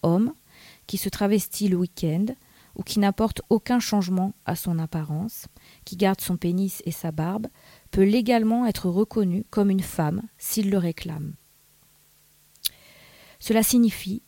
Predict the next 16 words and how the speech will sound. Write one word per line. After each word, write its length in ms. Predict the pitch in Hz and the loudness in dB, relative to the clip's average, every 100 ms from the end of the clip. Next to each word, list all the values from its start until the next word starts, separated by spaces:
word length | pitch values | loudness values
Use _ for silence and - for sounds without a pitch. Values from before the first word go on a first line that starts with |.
| _ - - - | _ -20 -20 -6
qu'il 160 | 208 | -4
suffit 440 | - 233 - 254 - | -2 -2 -2 -2 0
à 100 | 180 | 2
n'importe 380 | 190 233 254 - | 2 2 0 -2
quel 240 | 208 180 | 0 2
homme 220 | 180 214 - 170 | 2 0 -4 -2
de 140 | 180 | 2
le 120 | 180 | 2
souhaiter 580 | 180 - 214 - 180 - _ - | 0 0 -2 -2 -6 -6 _ -14
pour 160 | 190 | -12
qu'il 160 | - 214 | -4 -4
soit 320 | - 214 240 - | -2 0 2 2
légalement 640 | 214 233 247 233 226 240 | 2 2 2 4 2 2
autorisé 600 | 233 190 175 160 160 - _ - | 0 -2 -2 -4 -6 -10 _ -2
à 160 | 180 - | -2 0
entrer 420 | 220 - 180 170 | -2 -2 -8 -10